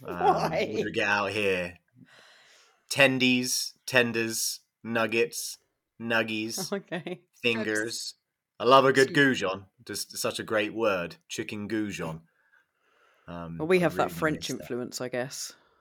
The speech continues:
Speaker 1: Yeah,
Speaker 2: Whereas
Speaker 1: absolutely.
Speaker 3: I'm
Speaker 2: you
Speaker 3: sorry,
Speaker 2: don't have that.
Speaker 3: goujon sounds like nonsense. Like, going back to when my aunt thought you said gobbledygook when you said legitimate words. Like,
Speaker 1: Huh.
Speaker 3: goujon, it, and it also doesn't, like, I don't like it on my ear holes.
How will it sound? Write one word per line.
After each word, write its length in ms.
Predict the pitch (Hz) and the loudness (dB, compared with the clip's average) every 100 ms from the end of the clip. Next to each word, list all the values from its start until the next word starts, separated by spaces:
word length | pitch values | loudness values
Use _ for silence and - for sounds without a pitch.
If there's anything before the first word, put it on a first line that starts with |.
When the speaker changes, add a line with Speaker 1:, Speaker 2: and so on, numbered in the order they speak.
| _ - | _ -20
Speaker 1:
Yeah, 240 | - 73 67 | -12 -10 -10
Speaker 2:
Whereas 140 | 135 | -10
Speaker 1:
absolutely. 680 | 131 123 - - 80 - - 311 | -12 -12 -12 -12 -12 -14 -16 -10
Speaker 3:
I'm 100 | 311 | -6
Speaker 2:
you 20 | |
Speaker 3:
sorry, 220 | 349 294 | -4 -4
Speaker 2:
don't 200 | 233 247 | -6 -8
have 20 | |
that. 180 | 294 320 | 0 4
Speaker 3:
goujon 380 | 330 339 330 - | 6 8 6 4
sounds 360 | - 226 214 | 4 4 4
like 180 | 190 180 | 2 2
nonsense. 800 | 185 156 - - - - - - | 2 0 -2 -4 -6 -6 -6 -2
Like, 200 | 175 175 | -2 2
going 220 | 196 196 | 4 4
back 200 | 190 190 | 4 2
to 100 | - | 0
when 180 | 185 175 | -2 0
my 200 | 170 170 | 0 -2
aunt 320 | 175 175 170 - | -2 -2 0 4
thought 180 | 185 - | 4 4
you 100 | 185 | 0
said 220 | 190 170 | 2 2
gobbledygook 800 | 165 175 170 175 175 - 175 - | 4 6 6 4 2 4 4 4
when 120 | 196 170 | 0 2
you 80 | |
said 260 | 175 185 170 | 2 0 2
legitimate 520 | 190 180 180 180 - | 2 4 4 4 2
words. 580 | 180 165 185 214 - - - | 2 4 4 2 0 0 6
Like, 320 | 196 175 - 214 | 6 6 0 2
Speaker 1:
Huh. 180 | 220 233 | 4 6
Speaker 3:
goujon, 600 | 226 220 208 - 202 190 - | 6 6 4 0 -6 -6 0
it, 200 | 190 - | -2 2
and 100 | - | 6
it 100 | 220 | 8
also 200 | 247 - | 6 4
doesn't, 300 | 240 185 170 - | 2 0 -4 -4
like, 180 | - 185 | -4 0
I 40 | 170 | 2
don't 180 | 170 160 | 2 0
like 160 | 160 | 0
it 60 | 160 | 0
on 100 | 156 | 0
my 120 | 151 - | -2 -4
ear 160 | - | -4
holes. 380 | - - - - | -4 -6 -6 -8